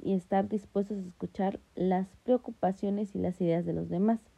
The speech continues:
y proporcionar retroalimentación constructiva. Al fomentar la confianza y el respeto mutuo,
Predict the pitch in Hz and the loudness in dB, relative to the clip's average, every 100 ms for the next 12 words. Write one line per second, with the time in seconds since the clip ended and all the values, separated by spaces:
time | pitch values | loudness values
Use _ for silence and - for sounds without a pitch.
0 | _ - - - - _ - 196 196 190 | _ -20 -20 -20 -20 _ 0 2 4 4
1 | 185 180 190 180 214 220 185 175 160 160 | 2 0 0 2 0 0 0 0 0 -2
2 | 165 165 165 180 170 180 - 160 - - | -2 -4 -2 0 0 -2 -2 -10 -8 -8
3 | - - _ _ _ _ - _ - 208 | -8 -12 _ _ _ _ -20 _ 0 0
4 | 233 233 233 254 269 302 269 196 196 214 | 2 4 4 4 4 2 2 0 2 2
5 | 214 208 220 170 170 - 180 175 208 233 | 2 2 2 2 0 0 -2 0 2 2
6 | 226 - 226 | 2 0 -4